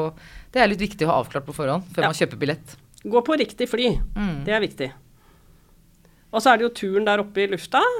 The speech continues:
Speaker 2: Når man da har fått en god takeoff, så går man litt på autopilot. Dette er den lengste biten, selvfølgelig, men, eh,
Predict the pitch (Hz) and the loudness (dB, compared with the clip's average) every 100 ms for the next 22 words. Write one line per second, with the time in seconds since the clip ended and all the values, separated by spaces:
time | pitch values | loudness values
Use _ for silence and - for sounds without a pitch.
0 | 359 262 247 240 226 214 214 214 214 - | -2 -2 -2 -4 -2 -2 0 -2 -6 -8
1 | 196 190 190 170 190 202 208 202 175 262 | -4 -2 -2 -4 -4 -2 -4 -4 -2 2
2 | - - - - 233 233 240 240 240 233 | 0 -2 -10 -4 0 2 4 4 2 0
3 | 226 202 156 214 202 170 196 170 - 175 | -4 -4 -2 0 0 -2 -2 -4 -6 -10
4 | 190 214 403 480 - - _ - - _ | -8 -2 -2 -2 -8 -20 _ -20 -20 _
5 | _ _ _ _ _ - - _ _ - | _ _ _ _ _ -20 -20 _ _ -20
6 | - 240 240 196 392 311 - 208 165 143 | -4 -2 2 4 4 4 0 -4 -6 -4
7 | 254 294 294 277 277 359 427 311 233 247 | -2 0 0 0 2 2 2 2 0 0
8 | 262 269 277 269 | 2 2 0 -2